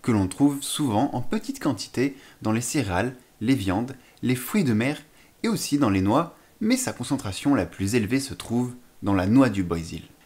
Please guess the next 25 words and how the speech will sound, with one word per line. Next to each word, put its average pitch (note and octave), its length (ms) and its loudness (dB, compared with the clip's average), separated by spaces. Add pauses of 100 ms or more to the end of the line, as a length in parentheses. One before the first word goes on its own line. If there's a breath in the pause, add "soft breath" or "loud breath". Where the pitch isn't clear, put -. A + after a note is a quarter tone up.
La A#2 60 2
noix G3 120 0
du F3 140 2
Brésil B2 500 -2
est D3+ 160 -2
également D#3 420 0
une E3+ 200 0
bonne G#3+ 260 2
source D#3+ 380 -6
d'autres E3+ 280 0
nutriments, A#2 540 -2 (380 soft breath)
y G#3+ 120 -2
compris F#3 360 0
des B2+ 180 0
acides C3+ 260 -4
gras B2+ 360 -4
insaturés. C#3 600 -2 (100)
Elle A2+ 160 -2
contient D3 320 0
des G#2 100 4
protéines, A#2 600 -2 (260 loud breath)
des A2+ 120 0
fibres, D3+ 440 -4 (240 loud breath)
du A#2+ 100 -2
magnésium, C3+ 640 2